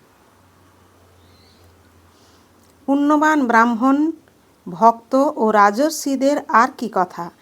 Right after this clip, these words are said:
তারা আমাকে আশ্রয় করলে নিশ্চয়ই পরাগতি লাভ করবেন। অতএব তুমি এই অনিত্য দুঃখময় মর্তলোকে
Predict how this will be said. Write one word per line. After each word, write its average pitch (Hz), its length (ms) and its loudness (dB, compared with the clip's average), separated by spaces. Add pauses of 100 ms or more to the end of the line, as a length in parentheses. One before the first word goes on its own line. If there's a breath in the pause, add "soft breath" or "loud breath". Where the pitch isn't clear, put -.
(280 soft breath)
তারা 240 380 6
আমাকে 254 460 -2
আশ্রয় 240 480 2
করলে 254 380 -2
নিশ্চয়ই 226 480 -4
পরাগতি 196 640 -4
লাভ 170 280 -4
করবেন। 190 440 -6
অতএব 208 300 -6 (100)
তুমি 214 480 -4 (320 loud breath)
এই 240 360 0
অনিত্য 262 800 0
দুঃখময় 226 600 -4
মর্তলোকে 202 840 -4